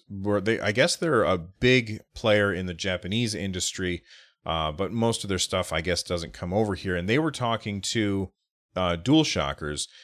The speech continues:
and it was their, uh, their president, uh, Yoshimi Yasuda. Um, they were talking about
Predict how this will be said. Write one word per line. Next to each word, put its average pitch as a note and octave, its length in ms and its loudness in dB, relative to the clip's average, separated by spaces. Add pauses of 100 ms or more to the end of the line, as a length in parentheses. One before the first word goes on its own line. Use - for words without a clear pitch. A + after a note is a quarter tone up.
(140)
and G#2 540 4
it G2+ 140 4
was G2+ 220 0
their, G2 500 4
uh, F2+ 240 0
their F2 160 -2
president, A2+ 680 2 (320)
uh, F2 140 2
Yoshimi A2 840 2
Yasuda. F#2 600 2 (360)
Um, E2+ 420 0 (300)
they G#2 200 0
were C3+ 100 2
talking A#2 420 -4
about F#2+ 500 0